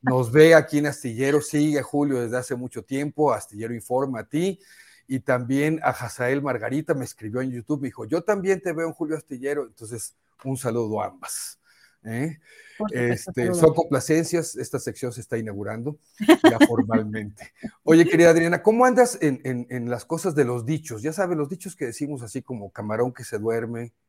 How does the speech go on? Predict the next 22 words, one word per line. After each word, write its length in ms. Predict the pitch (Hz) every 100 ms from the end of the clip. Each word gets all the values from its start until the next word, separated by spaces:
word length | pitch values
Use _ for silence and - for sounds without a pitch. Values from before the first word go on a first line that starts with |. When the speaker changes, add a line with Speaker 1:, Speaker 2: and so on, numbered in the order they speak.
| -
Speaker 2:
No, 680 | 220 208 247 262 277 269
no, 240 | 277 262 277
sabes 320 | 269 285 302
que 200 | 269 247 214
yo 140 | 262
Speaker 1:
¿No? 140 | 240 247 -
Speaker 2:
soy 80 |
muy 140 | 247 254
torpe 280 | 226 233 233
para 260 | 208 190
eso. 260 | 214 240 285 - - - _ _
Eh, 320 | 202 196 175
siempre 280 | 208 214 220
que, 160 | 254 -
¿cómo, 560 | 277 285 285 262 226
cómo 180 | 247 285
era 160 | 277 277
que, 720 | 247 220 190 196 180 175 175
em, 340 | 180 180 180 - _ _ _ _ _
los 320 | 240 240 240 -
tu-, 240 | 277 262
los 320 | 233 226 -